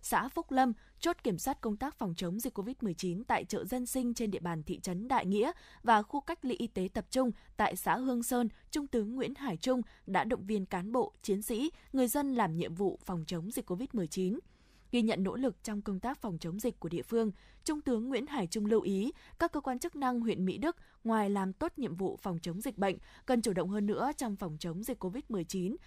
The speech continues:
và bảo đảm đời sống cho người dân, nhất là khu vực đang thực hiện cách ly y tế,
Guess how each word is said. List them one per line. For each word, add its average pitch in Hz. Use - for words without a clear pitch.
và 233
bảo 208
đảm 165
đời 165
sống 180
cho 240
người 180
dân, 202
nhất 320
là 185
khu 269
vực 226
đang 190
thực 175
hiện 180
cách 269
ly 208
y 202
tế, 190